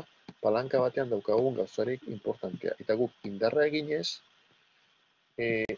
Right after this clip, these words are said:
eragin garrantzitsu bat lortu dezakegu. Orduan, palankaren klabea da indarra.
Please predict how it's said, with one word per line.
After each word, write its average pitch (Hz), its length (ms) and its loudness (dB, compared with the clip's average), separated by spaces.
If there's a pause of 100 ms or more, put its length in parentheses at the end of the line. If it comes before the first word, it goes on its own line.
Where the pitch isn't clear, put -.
eragin 127 460 2
garrantzitsu 117 760 -2
bat 135 260 2
lortu 113 420 2
dezakegu. 85 540 -10
Orduan, 90 220 -8 (920)
palankaren 113 520 2
klabea 139 440 4
da 175 200 2
indarra. 175 420 -8